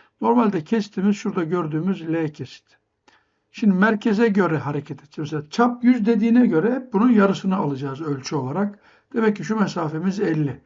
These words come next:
Şu seksen bizi ilgilendirmiyor. Burası on sekiz ise dokuz alacağız.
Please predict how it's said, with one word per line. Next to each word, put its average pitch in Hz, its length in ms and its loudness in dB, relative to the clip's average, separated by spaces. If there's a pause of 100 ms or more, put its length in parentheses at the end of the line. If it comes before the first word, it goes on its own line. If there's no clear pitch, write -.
(240)
Şu - 140 -18
seksen 202 480 -2
bizi 180 160 -2
ilgilendirmiyor. 170 720 -4
Burası 202 280 0
on 208 120 2
sekiz 170 300 -6
ise 214 360 -4 (420)
dokuz - 380 -4
alacağız. 151 520 -4